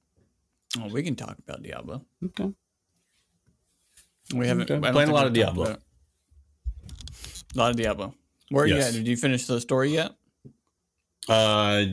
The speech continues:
Speaker 2: about forty-five minutes ago, beat the dungeon to go to the next world tier.
Speaker 1: Oh, yeah, yeah. Nice, nice.
Speaker 2: Mm-hmm.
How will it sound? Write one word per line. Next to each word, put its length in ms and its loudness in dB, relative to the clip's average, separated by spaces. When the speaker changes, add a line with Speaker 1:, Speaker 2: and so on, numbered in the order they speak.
Speaker 2:
about 600 2
forty-five 680 2
minutes 340 0
ago, 540 4
beat 280 2
the 100 2
dungeon 440 2
to 80 0
go 160 2
to 320 -2
the 100 2
next 260 -2
world 220 -6
tier. 160 -10
Speaker 1:
Oh, 140 2
yeah, 140 2
yeah. 200 0
Nice, 480 -4
nice. 400 -8
Speaker 2:
Mm-hmm. 280 0